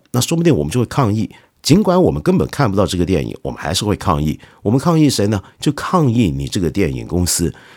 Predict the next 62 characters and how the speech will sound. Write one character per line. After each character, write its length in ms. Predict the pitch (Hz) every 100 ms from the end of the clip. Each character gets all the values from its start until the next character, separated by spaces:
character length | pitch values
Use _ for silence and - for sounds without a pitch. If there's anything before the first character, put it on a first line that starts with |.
| -
你 100 | 87
干 240 | 82 175
嘛 160 | 113 101
制 240 | 120 139
作 180 | 95 127
了 60 | 90
一 60 | 85
套 260 | - 110 -
虽 180 | 160
然 160 | 151 117
不 80 | 135
来 160 | 98
中 180 | 95 117
国， 280 | 98 65 - - _
但 120 | - 113
是 120 | 113
不 120 | 139
符 240 | - 71
合 280 | 62 - 73
我 120 | 80
们 120 | 64 135
价 160 | 110
值 120 | -
观 160 | 87 117
的 80 | 120
东 200 | 113 135
西 140 | 117
呢？ 120 | 95 95 -
那 120 | - 123
这 100 | 127
样 160 | 95
子， 160 | 69 - - -
我 120 | 73
们 140 | 80
也 80 | 78
去 160 | 78 120
杯 340 | - 139 143
葛 280 | 143 78 87
你 220 | 95 -
那 100 | 85
些 240 | 78 85 80
将 420 | - 151 165 180
要 220 | 196 113
来 180 | 65 71
中 220 | - 95
国 140 | 73 67
上 200 | 90 62
映 80 |
的 120 | 52 64
大 180 | 69
片。 260 | - 73 65 - _ _ _ _
那 100 | -
么 60 | 180
他 140 | -
们 80 | 185
就 100 | 170
认 240 | 165 190 107
为 140 | 101
这 160 | - 160
种 160 | 69
情 220 | - - 78
况 200 | 107